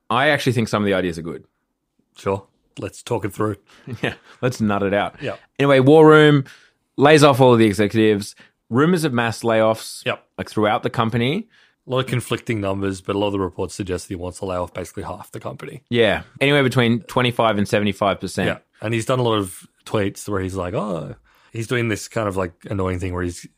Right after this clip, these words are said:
Speaker 2: shut up a Twitter and now he's, like, live tweeting the things he's discovering at the company. He's like, "There's, like, seven managers for every engineer,"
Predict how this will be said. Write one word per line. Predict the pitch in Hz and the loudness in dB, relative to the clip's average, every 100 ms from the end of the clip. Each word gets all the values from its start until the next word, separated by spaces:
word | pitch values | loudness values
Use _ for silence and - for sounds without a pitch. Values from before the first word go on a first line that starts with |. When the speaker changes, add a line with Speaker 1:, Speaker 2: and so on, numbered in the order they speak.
| _ | _
Speaker 2:
shut | - 104 | -6 -4
up | 90 | -4
a | |
Twitter | - 101 92 | -8 -6 -4
and | |
now | 95 | -4
he's, | 92 - _ | -6 -8 _
like, | 160 104 - | -8 -8 -6
live | 92 90 90 | -6 -6 -6
tweeting | 101 92 92 - - _ _ _ | -10 -10 -12 -16 -20 _ _ _
the | 107 92 - | -6 -6 -6
things | 107 104 | -4 -2
he's | 98 | -2
discovering | 98 95 - 92 98 | -4 -6 -4 -2 -2
at | 98 | -4
the | - | -6
company. | 90 113 147 | -6 -4 -4
He's | 98 | -4
like, | 90 | -6
"There's, | 240 190 | -4 -6
like, | 87 - | -6 -10
seven | - 107 151 | -8 -6 -4
managers | 160 196 143 92 82 | -4 -4 -6 -8 -12
for | - 101 | -10 -6
every | 110 127 131 | -4 0 0
engineer," | 151 151 180 202 104 | 0 -2 -2 -2 -2